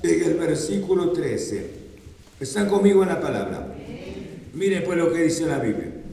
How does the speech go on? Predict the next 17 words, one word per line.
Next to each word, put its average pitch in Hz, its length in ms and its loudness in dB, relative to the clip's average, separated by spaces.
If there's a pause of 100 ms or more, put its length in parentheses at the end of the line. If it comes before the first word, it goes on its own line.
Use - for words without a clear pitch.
(520)
Primera 208 380 2
de 196 120 8
Corintios, 196 560 4
capítulo 180 580 2
dieciséis, 147 840 -2
en 160 160 2
el 165 140 2
verso 156 320 2
tres, - 380 -8 (540)
trece, - 680 -4
perdón. - 260 -10 (600)
"Velad, 196 420 4 (760)
estad 180 520 2
firmes 226 540 4
en 185 140 4
la 165 80 2
fe, - 540 -4